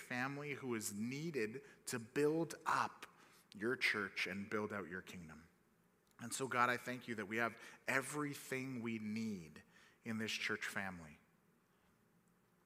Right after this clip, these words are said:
to see your kingdom come, to see your will be done in Abbotsford as it is in heaven. So, Holy Spirit, as we take a moment of reflection,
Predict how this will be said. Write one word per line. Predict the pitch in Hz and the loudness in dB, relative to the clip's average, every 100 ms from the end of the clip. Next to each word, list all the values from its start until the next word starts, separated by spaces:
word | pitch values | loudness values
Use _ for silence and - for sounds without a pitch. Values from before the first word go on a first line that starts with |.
| - - | -20 -8
to | 117 | 2
see | 113 117 | 4 4
your | 104 110 117 120 | 0 0 2 2
kingdom | - 123 110 104 95 | 0 -2 -2 -2 -4
come, | 85 - - _ _ - - - - | -10 -14 -20 _ _ -20 -20 -18 -6
to | 110 | -2
see | - 117 110 101 | 0 0 -4 -2
your | 113 123 139 139 127 | 2 6 6 6 4
will | 113 120 120 | 2 2 2
be | 110 110 104 | 0 -4 -4
done | 104 87 90 87 - | -2 -2 -2 -8 -12
in | 101 95 - - | -12 -10 -4 -2
Abbotsford | 131 135 - - 110 101 95 - 101 | -2 -2 -4 -4 -4 -4 -6 -14 -10
as | 98 | -8
it | 95 | -6
is | 95 82 | -8 -10
in | 71 | -14
heaven. | - - - _ _ _ _ _ _ _ _ _ _ _ _ _ _ | -16 -18 -20 _ _ _ _ _ _ _ _ _ _ _ _ _ _
So, | - - | -8 -4
Holy | 135 147 156 | 0 2 2
Spirit, | - - 117 117 | 0 2 2 0
as | 107 | -4
we | 107 | -6
take | - 123 - | -6 -6 -6
a | |
moment | 127 120 127 123 | -4 -4 -4 -6
of | 117 | -6
reflection, | 120 - 107 - 90 | -8 -8 -8 -8 -12